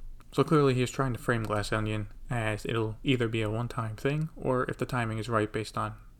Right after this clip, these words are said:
festival releases, or if they wanna, you know, raise some noise for film,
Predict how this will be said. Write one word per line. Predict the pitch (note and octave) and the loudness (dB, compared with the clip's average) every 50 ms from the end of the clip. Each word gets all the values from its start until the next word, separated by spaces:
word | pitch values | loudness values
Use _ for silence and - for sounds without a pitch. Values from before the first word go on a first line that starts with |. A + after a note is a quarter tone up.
| - - - - - | -20 -20 -20 -18 -6
festival | - C3 B2 - - - B2 A2+ A2+ A2+ | -2 0 0 0 0 0 2 2 2 2
releases, | A2+ A2+ A#2 A2 - - B2 A2+ A2 G#2+ - | 2 2 2 2 2 0 0 2 2 2 0
or | B2+ A2+ | 0 -2
if | G#2 - | -2 -2
they | - | -2
wanna, | A#2+ A2+ A2 G#2 G#2 G#2 - - - - - - - - - - - | -2 -2 -2 -2 -2 -4 -6 -6 -12 -16 -18 -18 -18 -18 -18 -10 -4
you | - B2+ | 0 0
know, | G#2+ G2+ - - - - - - - - | 2 0 0 -4 -12 -14 -14 -12 -8 -2
raise | C3+ B2+ B2+ B2 A#2 - | 0 2 2 2 2 0
some | - B2 A2+ A2 A2 A2 | -2 -2 -2 -2 -2 -2
noise | A2 A2 A2 G#2+ A2 G#2+ G#2+ G#2+ A2 G#2+ - - - - - - | 0 0 0 0 0 0 -2 -2 -4 -6 -8 -12 -14 -16 -16 -12
for | - - A#2+ G#2+ | -4 -2 -2 -2
film, | - - - C3 A2 G#2 G2+ G#2 G#2+ | 2 4 4 4 4 4 0 -2 -4